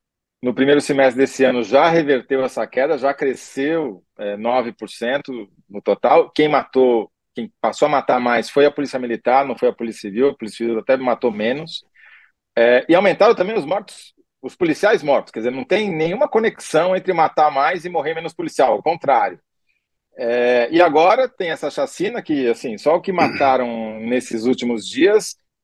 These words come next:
é mais do que mataram no segundo trimestre inteiro, se a gente considerar a delegacia de Inter seis lá, que é a delegacia da Baixada Santista. Então, é, que, que, que, que, qual o cenário que vocês estão imaginando que vai acontecer com a polícia daqui pra frente? Começando pelo Guaraci,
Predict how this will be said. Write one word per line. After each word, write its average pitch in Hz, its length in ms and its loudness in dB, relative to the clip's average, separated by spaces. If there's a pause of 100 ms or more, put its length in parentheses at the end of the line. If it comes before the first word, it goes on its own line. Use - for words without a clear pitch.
(120)
é 135 80 4
mais 139 380 4
do 202 80 0
que - 100 -2
mataram 170 480 2
no 180 80 -8
segundo 170 360 -8
trimestre 151 500 -4
inteiro, 156 340 -2
se 165 120 -6
a 160 40 -2
gente 156 160 -8
considerar 143 1160 4
a - 40 -8
delegacia 127 680 -4
de 123 180 -8
Inter 127 220 -12
seis 123 400 -4
lá, 113 180 -2
que 135 120 -6
é - 20 0
a - 20 -6
delegacia 120 440 -4
da 123 80 -2
Baixada 131 320 -2
Santista. 165 440 -12 (600)
Então, 240 300 4 (280)
é, 165 120 6 (500)
que, 165 100 -4
que, 311 160 -2
que, 277 360 -8
que, - 100 -16 (160)
qual - 160 4
o - 20 -6
cenário 208 440 4
que - 40 -16
vocês 143 120 -2
estão 143 120 0
imaginando 127 400 0
que 127 120 -4
vai 127 80 4
acontecer 120 640 -6
com 127 100 -2
a 110 60 -4
polícia 123 420 -2
daqui 113 240 -2
pra 110 180 0
frente? - 480 -8 (540)
Começando 117 380 -2
pelo 120 180 4
Guaraci, 110 380 2